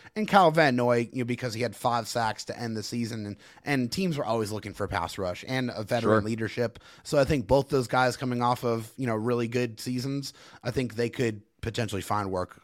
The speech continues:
Speaker 1: uh, other places.
Speaker 2: Yeah, I can see that too. I mean, both guys had really good seasons.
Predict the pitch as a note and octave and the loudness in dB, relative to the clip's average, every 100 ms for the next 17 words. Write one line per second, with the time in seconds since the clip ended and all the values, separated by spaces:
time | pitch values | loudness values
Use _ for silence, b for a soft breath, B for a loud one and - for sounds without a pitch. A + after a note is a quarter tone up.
0 | - G2 F2 F#2+ F2 F#2 E2+ D2+ - _ | -8 -6 -2 -4 -4 -6 -6 -10 -18 _
1 | _ _ _ - A#3+ G3+ G3 G#3 - G#3 | _ _ _ 6 8 10 8 4 -4 4
2 | F#3+ D#3 D3+ A#2+ G2+ F#2 E3 F3+ D#3+ D#3 | 6 6 4 4 4 4 4 2 4 4
3 | C#3 B2+ A2+ A#2 A2+ G#2+ G2 G#2 G2 F#2+ | 6 4 6 6 6 4 -2 0 2 2